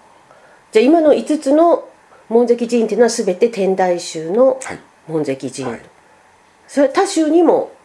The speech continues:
Speaker 1: 門跡寺院っていうのはいろいろある？
Speaker 2: あるようですね。はい。
Speaker 1: あー。あ、で、天台宗に限っては京都にこの五つ
Speaker 2: はい。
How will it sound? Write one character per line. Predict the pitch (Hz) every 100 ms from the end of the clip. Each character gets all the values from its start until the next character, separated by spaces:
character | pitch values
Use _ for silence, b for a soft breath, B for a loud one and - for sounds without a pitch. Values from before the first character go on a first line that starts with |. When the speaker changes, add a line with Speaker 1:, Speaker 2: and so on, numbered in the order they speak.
| _
Speaker 1:
門 | 175 170
跡 | 160
寺 | 156 151
院 | 160 139
っ |
て | 139
い |
う |
の | 190
は | 147 131 - -
い | 160
ろ | 139
い |
ろ | 139
あ | 139
る？ | 135 - - _ _ _ _ _ _ _ _ -
Speaker 2:
あ | 117
る | 98
よ | 101 95
う |
で | -
す | -
ね。 | 113 78
は | 73 82
い。 | - -
Speaker 1:
あ | 160 165 160 b -
ー。 |
あ、 | 202
で、 | 185
天 | 277 320
台 | 339 330
宗 |
に | 294
限 | 285 302 320
っ |
て | 302
は | 320 349 B B B _
京 | - 196
都 | 190
に | 220 302
こ | 165
の | 156 -
五 | - 135
つ | - 226 - - -
Speaker 2:
は |
い。 | -